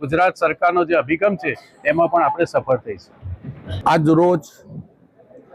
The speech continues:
Speaker 2: ભરૂચ જિલ્લા, નર્મદા જિલ્લાના નોકરિયાત લોકો માટે ભરતી મેળાનું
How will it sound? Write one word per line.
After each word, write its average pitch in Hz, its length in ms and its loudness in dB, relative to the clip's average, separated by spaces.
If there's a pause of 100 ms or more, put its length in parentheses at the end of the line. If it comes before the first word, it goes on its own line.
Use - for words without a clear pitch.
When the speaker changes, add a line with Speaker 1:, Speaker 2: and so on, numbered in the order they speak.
(340)
Speaker 2:
ભરૂચ 151 300 4
જિલ્લા, 160 520 4 (600)
નર્મદા 156 480 2
જિલ્લાના 165 680 2 (2000)
નોકરિયાત 180 600 4
લોકો 151 360 2
માટે 165 360 2 (140)
ભરતી 139 500 -2
મેળાનું 160 680 2